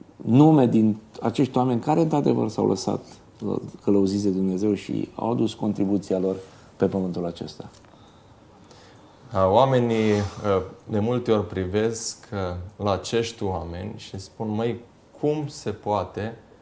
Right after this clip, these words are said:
Speaker 2: ca oamenii, uh, simpli”, aș putea spune, nu cu pregătire, nu știu de care academică, deși am avut și în aceștia, uh, au fost oameni atât de devotați lui Dumnezeu. Și parcă îi spunem,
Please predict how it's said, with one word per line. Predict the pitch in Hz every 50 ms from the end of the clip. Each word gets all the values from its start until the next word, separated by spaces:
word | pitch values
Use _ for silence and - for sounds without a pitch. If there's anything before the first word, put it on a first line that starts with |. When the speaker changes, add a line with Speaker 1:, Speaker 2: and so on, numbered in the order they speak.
| - _ _ _ _ - _
Speaker 2:
ca | - - 98 101
oamenii, | 117 123 131 135 127 123 113 110 104 101 92 95 98 104 - -
uh, | - - 92
simpli”, | 87 - - - - 117 95 90 87 - - - 135 139 - _ _ _ _ _ _ _ _ _ _ _ _ _ _ _
aș | - - 98 98
putea | - 104 107 113 113
spune, | 113 - - 123 117
nu | 113 117 131 147 147 123 - -
cu | 120 107 - - - - - - -
pregătire, | - 104 104 101 104 101 - 120 117 117 110 107
nu | 110 107
știu | 104 - 110 107 - -
de | 110 107 101
care | 101 110 107 113 110
academică, | 107 101 - 98 95 98 92 92 92 92 104
deși | 101 101 98 - 107
am | 107 104
avut | 98 101 117 120
și | - - 120
în | 110
aceștia, | 92 90 - - - 98 - - 143 185 - - - - - - - - - - - - -
uh, | - 110 107 107 107 107 104 104 104 104 104 104 101 98 98 - _ _ _ -
au | 104 107
fost | 104 - 139 143 139 - -
oameni | - 120 120 123 127 120 113 110
atât | 104 101 110 101
de | 104
devotați | 98 95 92 90 87 87 87 - 92 92 90 - - - - - - -
lui | -
Dumnezeu. | 87 85 85 82 82 80 82 78 - - - - _ _ _ - - - - - - -
Și | - - -
parcă | - 139 135 139 156
îi | 143 139
spunem, | 131 - - 151 147 147 139 127